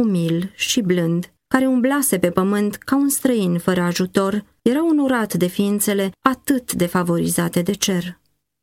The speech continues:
Ei credeau că Ilie a venit să vestească împărăția lui Mesia și că împărăția lui Hristos era gata a se statornici pe pământ.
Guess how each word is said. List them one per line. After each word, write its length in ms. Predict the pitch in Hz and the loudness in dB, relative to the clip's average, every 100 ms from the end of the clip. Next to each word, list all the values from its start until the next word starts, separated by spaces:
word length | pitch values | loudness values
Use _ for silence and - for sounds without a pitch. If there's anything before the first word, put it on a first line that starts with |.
| _ | _
Ei 240 | - 190 185 | -4 -2 0
credeau 420 | 185 170 180 202 | 0 0 0 -2
că 220 | - 214 | -2 -4
Ilie 560 | - 220 214 165 165 185 | -2 -2 0 0 -2 0
a 80 | 240 | 0
venit 280 | 240 277 330 | 2 2 0
să 180 | - 285 | 0 0
vestească 600 | 254 240 - 269 - 175 | 0 0 0 -2 0 0
împărăția 540 | 175 180 180 185 208 | 0 0 0 0 0
lui 180 | 196 190 | 0 0
Mesia 540 | 196 190 - 214 170 170 | 0 -2 0 0 -2 -4
și 160 | - - | -6 -4
că 120 | - | 0
împărăția 720 | 180 170 180 170 170 - 277 | 0 0 0 0 -2 -2 0
lui 160 | 180 185 | 0 -2
Hristos 580 | 208 202 - 233 233 - | -2 -2 0 0 0 -4
era 340 | - 208 196 185 | -2 -2 -2 -4
gata 580 | 185 254 269 - 151 - _ | -2 0 0 -2 -4 -4 _
a 100 | 180 | -4
se 160 | - | -2
statornici 760 | 180 - 175 185 180 170 - 165 | -2 -2 -2 -2 0 -2 -2 -2
pe 120 | 165 | -2
pământ. 540 | 185 196 180 170 - | 0 0 0 -2 -6